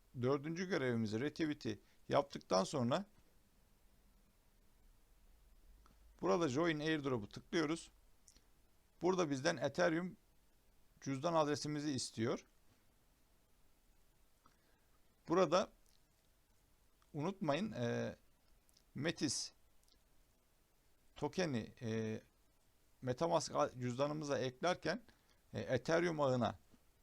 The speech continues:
Ethereum ağına ekleyeceğiz arkadaşlar. Bunu unutmayın. MetaMask cüzdan adresimizi kopyalıyoruz ve buraya yapıştırıyoruz.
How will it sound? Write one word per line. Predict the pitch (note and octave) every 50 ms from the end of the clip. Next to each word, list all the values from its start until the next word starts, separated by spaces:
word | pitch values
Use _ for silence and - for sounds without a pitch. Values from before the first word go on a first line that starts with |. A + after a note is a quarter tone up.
| _ _ _ _ _ _ _ _ _ _ _ _ - - _ _
Ethereum | - A#2+ A2 - D#3+ E3 D#3+ E3 D#3+ D3+
ağına | D#3 D3 D3+ D#3 D#3+ D3
ekleyeceğiz | C#3+ C3+ C3 - C3 A#2+ A2 G2+ G#2+ A2 G#2 G2+
arkadaşlar. | G#2+ G#2+ - - G#2+ G#2+ G#2+ - - D#3+ D#3+ C3+
Bunu | B2+ C3 C#3
unutmayın. | B2 B2 C#3 - - A#2 A2+ G#2 A#2 E3 A3+ - - - - - _ _ _ _ _ _ _ _ _ _ _ _ _ _ _ _ _ _ _ _ _ _ _ _ _ _ _ _ - _ _ _ _ _ _ _ _ _ _ _ _ _ _ _
MetaMask | - - - - G3 F#3 F3 D#3+ C#3 -
cüzdan | - D3+ D3 C#3+ D#3+ E3+
adresimizi | E3 D#3+ D3 C#3 - - B2 A2+ G#2 F#2+
kopyalıyoruz | - C#3 C#3 - - D#3+ D#3+ E3+ E3+ D#3 D3 E3+ F3+ - - _ _ _ _ - - _ - - _ _ _ _ _ - _ _ _ _ _ _ _ _ - - - - _ _ _ _ _ _ _ - - _ _ _ - - - - _ _ _ _ _ _ _ -
ve | B2+ B2
buraya | C#3+ E3+ E3 E3 E3
yapıştırıyoruz. | D#3+ D#3 C#3 - - B2+ - - D3+ C3 B2 G2+ F#2+ F#2 - - -